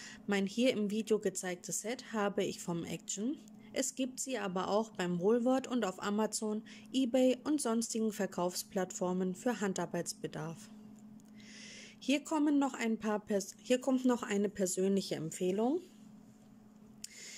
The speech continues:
Ich würde stets die größere Zentimeterangabe stricken. Lieber klappe ich den Rand einmal um, als dass die Mütze zu klein ist. Und meist handelt es sich nur um wenige Runden, die nicht ins Gewicht fallen.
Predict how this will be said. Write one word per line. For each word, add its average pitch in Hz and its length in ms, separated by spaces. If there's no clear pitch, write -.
Ich 294 220
würde 277 240
stets 240 360
die 208 120
größere 226 520
Zentimeterangabe 190 1160
stricken. 220 580
Lieber 269 300
klappe 233 400
ich 208 140
den 196 160
Rand 190 340
einmal 185 340
um, 262 300
als 311 200
dass 254 160
die 247 120
Mütze 214 360
zu 202 160
klein 175 440
ist. - 320
Und 190 180
meist 196 340
handelt 254 300
es 226 200
sich 226 200
nur 226 160
um 190 260
wenige 190 400
Runden, 233 540
die 240 120
nicht 214 220
ins 202 220
Gewicht 165 340
fallen. 170 520